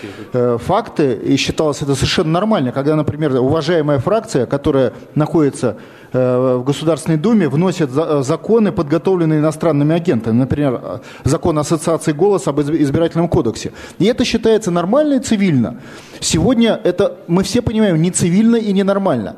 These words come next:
И это очень важная роль сигнального, э, закона. Поэтому я считаю, что это надо продолжать, эту линию.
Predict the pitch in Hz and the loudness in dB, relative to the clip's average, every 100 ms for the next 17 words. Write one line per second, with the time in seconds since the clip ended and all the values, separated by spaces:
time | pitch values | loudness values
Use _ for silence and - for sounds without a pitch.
0 | - - 165 180 202 190 208 190 156 202 | -16 -6 0 2 4 2 2 0 0 0
1 | 151 160 160 233 233 143 156 196 190 185 | 0 0 2 2 0 0 0 2 2 2
2 | 180 160 151 147 147 - 151 110 147 160 | 2 2 4 2 0 0 -2 0 0 0
3 | 160 190 202 233 170 175 151 170 175 170 | 2 0 2 0 0 -2 0 0 0 -2
4 | 170 190 170 170 135 139 151 208 247 196 | 0 0 2 0 0 0 2 4 4 4
5 | 113 | 0